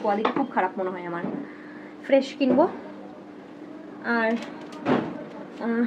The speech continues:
ট্র্যাকস্যুট, টি শার্ট এগুলো ঢুকিয়ে রাখলাম। এই নাইটিটাই পরে শুয়ে পড়বো আজকে, কারণ আর জামা কাপড় ভেজাতে ইচ্ছে করছে না। এক হাতে কাজ করা খুব ডিফিকাল্ট হয়। নাও, আহ,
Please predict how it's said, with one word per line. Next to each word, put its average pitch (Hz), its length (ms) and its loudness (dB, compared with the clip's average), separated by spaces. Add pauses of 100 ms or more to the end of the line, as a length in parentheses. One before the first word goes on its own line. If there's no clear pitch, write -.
(760)
ট্র্যাকস্যুট, 262 500 4
টি 254 120 0
শার্ট 254 220 6
এগুলো 254 240 8
ঢুকিয়ে 240 280 6
রাখলাম। 262 380 6 (1160)
এই 285 100 6
নাইটিটাই 247 400 6
পরে 233 200 4
শুয়ে 226 220 2
পড়বো 202 180 0
আজকে, - 260 -4
কারণ 240 240 2 (540)
আর 262 180 6 (960)
জামা 233 200 6
কাপড় 233 220 6
ভেজাতে 214 280 4
ইচ্ছে 240 220 -2
করছে 226 320 -2
না। 285 140 4 (1900)
এক 247 140 0
হাতে 254 140 2
কাজ 208 200 4
করা 220 120 6
খুব 233 140 2
ডিফিকাল্ট 214 400 4
হয়। 240 180 6 (1040)
নাও, 240 360 6 (1300)
আহ, 233 600 2